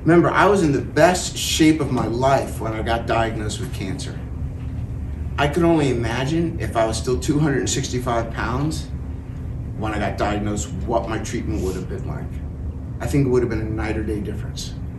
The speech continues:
But because my body was prime in shape, it dealt with the treatments and everything so much better with things. I didn't lose my hair, right? I was able to continue to work out.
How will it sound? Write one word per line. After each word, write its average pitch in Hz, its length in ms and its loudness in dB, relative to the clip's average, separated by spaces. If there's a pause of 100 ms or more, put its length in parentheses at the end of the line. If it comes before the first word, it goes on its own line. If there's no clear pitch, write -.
(880)
But 123 160 0
because 139 400 4
my 127 140 2
body 131 340 4
was 117 240 2
prime 131 1080 0
in 117 120 -2
shape, 127 520 0
it 110 200 -4
dealt 127 260 2
with 123 140 2
the 117 80 -4
treatments 139 540 2
and - 160 -4
everything 120 340 0
so - 280 0
much 143 260 0
better 131 240 2
with 104 240 -4
things. 123 220 0
I 101 80 -4
didn't 110 180 -2
lose 110 160 -2
my 98 120 -4
hair, - 380 -2 (760)
right? 120 420 2 (380)
I 110 100 0
was 113 180 0
able 113 220 2
to - 120 -6
continue 117 400 0
to 107 60 0
work 101 240 -2
out. 156 400 2